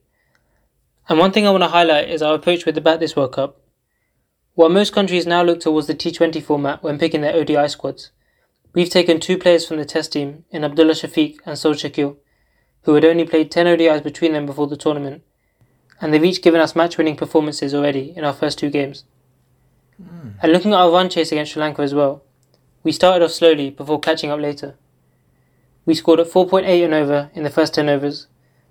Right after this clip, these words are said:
Speaker 1: then six point two in the next ten, then seven point two, and then up to nine point nine an over between overs thirty and forty to get ourselves ahead in the chase for the first time. It's an old-fashioned approach, and to be honest, I don't mind it.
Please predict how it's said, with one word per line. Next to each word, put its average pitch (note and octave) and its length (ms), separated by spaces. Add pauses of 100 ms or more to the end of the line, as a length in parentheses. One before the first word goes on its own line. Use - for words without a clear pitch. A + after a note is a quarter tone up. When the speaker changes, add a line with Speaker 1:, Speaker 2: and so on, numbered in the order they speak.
(240)
Speaker 1:
then - 140
six F#3 200
point F3+ 280
two F3 120
in D#3+ 100
the D3+ 60
next D#3 240
ten, C#3 260 (360)
then C#3+ 120
seven D#3+ 300
point D3 200
two, C#3+ 220 (720)
and D#3+ 100
then E3+ 120
up F3 100
to D#3+ 100
nine E3+ 240
point E3 200
nine D#3+ 180
an D3+ 100
over C#3+ 440
between D#3 240
overs D3 260
thirty D#3 240
and C#3+ 100
forty D3 400 (460)
to - 100
get E3 140
ourselves D3+ 300
ahead D#3 240
in D#3 100
the D3 80
chase D3+ 240
for D#3+ 80
the C#3 80
first D3 240
time. C3+ 240 (1160)
It's F3+ 160
an F#3+ 80
old-fashioned F#3+ 440
approach, D3 400 (240)
and D#3 120
to D#3 80
be F#3+ 100
honest, F3 180
I E3 80
don't D#3+ 140
mind D3 200
it. - 140